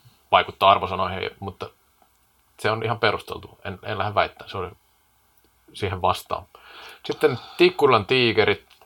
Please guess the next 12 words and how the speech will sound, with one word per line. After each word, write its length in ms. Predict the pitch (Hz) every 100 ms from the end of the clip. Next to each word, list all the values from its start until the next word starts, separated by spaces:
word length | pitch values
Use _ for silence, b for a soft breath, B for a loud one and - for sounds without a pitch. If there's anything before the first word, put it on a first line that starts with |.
| -
nousijajoukkue, 1160 | 127 135 113 107 101 107 120 120 - 123 113 -
seiska 400 | - 143 113 -
puoli. 440 | - 131 120 117 -
Viime 160 | 110 107
vuodelta 340 | 101 98 95
ei 120 | 98 98
ole 80 |
mitään 240 | 95 92 92
arvosanaa, 440 | 98 92 92 90
kun 100 | 87
pelasivat 380 | - 90 90 -
Divarissa. 580 | 135 135 107 92 -